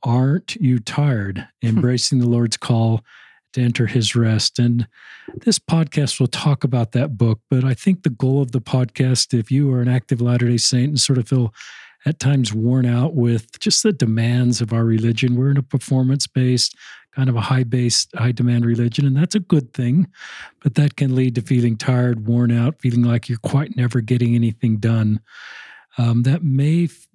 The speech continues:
Speaker 1: women may feel that a little bit more than men, but some men may feel that. But, um,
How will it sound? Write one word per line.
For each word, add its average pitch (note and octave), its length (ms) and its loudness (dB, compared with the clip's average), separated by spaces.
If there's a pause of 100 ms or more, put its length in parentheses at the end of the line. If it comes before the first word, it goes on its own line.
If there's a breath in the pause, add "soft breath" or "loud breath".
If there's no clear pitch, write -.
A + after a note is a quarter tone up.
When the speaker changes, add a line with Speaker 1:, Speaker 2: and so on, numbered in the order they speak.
(120)
Speaker 1:
women D3+ 420 0
may C#3+ 200 0
feel D3 240 -2
that C3 180 0
a - 20 0
little C3 160 2
bit A#2+ 160 -2
more C3 220 0
than A#2+ 180 0
men, B2+ 260 2
but E3 120 -2
some E3 300 0
men B2+ 200 2
may A#2+ 140 0
feel A#2+ 280 -2
that. A#2 260 -2
But, B2+ 160 2 (800 loud breath)
um, B2+ 400 0